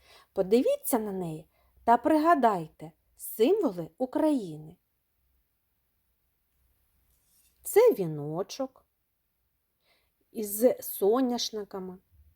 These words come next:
та іншими квітами, які теж є символами нашої країни.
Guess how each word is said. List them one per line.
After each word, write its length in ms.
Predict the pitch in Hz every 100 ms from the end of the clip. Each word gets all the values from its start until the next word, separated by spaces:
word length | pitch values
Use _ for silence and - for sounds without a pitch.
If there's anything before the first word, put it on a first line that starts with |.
| _ _ _
та 100 | 220
іншими 720 | 202 - 180 185 - 170 170 165
квітами, 600 | - 175 262 - 247 247 - _ - _
які 300 | 208 - 190
теж 420 | 190 220 277 -
є 80 | 254
символами 800 | 247 - 196 185 180 180 190 190 _
нашої 680 | 180 170 180 - 196 190 - _ _ _ _ _
країни. 680 | - 196 185 175 170 165